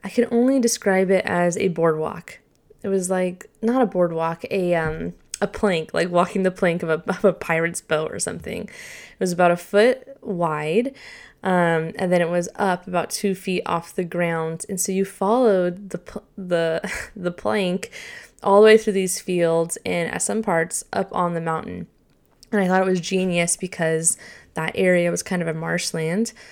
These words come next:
so people are keeping their feet dry. But you also have all, all the visitors, so tons of people that are visiting this area are hiking on this boardwalk plank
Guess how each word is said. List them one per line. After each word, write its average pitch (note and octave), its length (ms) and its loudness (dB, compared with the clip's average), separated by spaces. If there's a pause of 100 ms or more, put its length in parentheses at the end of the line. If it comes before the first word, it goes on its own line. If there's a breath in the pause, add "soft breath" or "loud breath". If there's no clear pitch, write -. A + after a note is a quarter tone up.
(140 loud breath)
so E3 480 4
people F#3+ 320 0
are E3+ 40 0
keeping F3+ 280 -6
their E3+ 80 -2
feet - 280 -8
dry. F3+ 520 -2 (320 loud breath)
But G#3 100 -2
you G3+ 120 2
also G3 320 2
have F#3 340 -4 (100)
all, G#3 600 4 (960)
all B3 260 6
the A#3+ 80 8
visitors, F#3+ 540 4
so - 140 -4
tons A#3+ 340 0
of C4 100 4
people A#3 260 0
that G3+ 120 4
are F#3 100 2
visiting F3+ 380 -4
this E3+ 200 -4
area E3+ 480 2 (480 loud breath)
are F3+ 80 0
hiking G#3 500 0
on F3 500 -2 (280)
this F3 360 -4
boardwalk F3+ 800 0
plank G#3 520 0